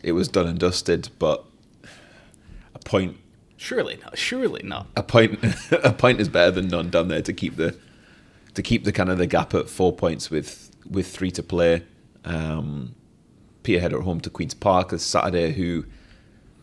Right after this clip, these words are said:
Speaker 1: haven't really got anything left to play for. They w-, I don't think they're gonna get caught by Falkirk, and there's nothing, because of the way the, the Championship to League One playoffs are structured, there's nothing really to gain, maybe apart from, like, playing home or away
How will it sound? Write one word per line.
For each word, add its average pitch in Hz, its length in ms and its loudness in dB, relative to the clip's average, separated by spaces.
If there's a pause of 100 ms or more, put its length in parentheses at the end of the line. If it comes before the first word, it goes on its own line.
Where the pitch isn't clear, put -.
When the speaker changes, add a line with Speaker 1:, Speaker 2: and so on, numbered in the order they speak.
(140)
Speaker 1:
haven't 85 500 -10
really 95 340 0
got 95 260 4
anything 98 240 -4
left 95 220 -4
to - 40 -10
play 104 200 4
for. 107 280 2
They 98 120 2
w-, 87 200 -2
I - 60 -4
don't 90 180 -2
think 95 120 -4
they're 82 100 -6
gonna 85 100 -4
get - 140 -6
caught 85 240 -4
by 76 120 -2
Falkirk, 85 600 -2
and 82 220 -4 (560)
there's 82 160 -6
nothing, 90 680 -2
because 92 260 0
of 85 60 -4
the 92 80 0
way 85 140 4
the, 82 260 -2 (340)
the 90 100 -4
Championship 85 480 -2
to - 80 -2
League 85 220 0
One 80 300 0
playoffs 78 400 0
are - 40 -4
structured, - 420 -4
there's 87 120 -4
nothing 85 500 -6
really 85 340 -4
to - 100 -8
gain, 85 540 -4 (220)
maybe 90 260 -6
apart - 320 -2
from, 92 180 -10
like, 67 240 -6 (340)
playing 82 280 -2
home 87 260 -4
or 82 80 0
away 85 400 0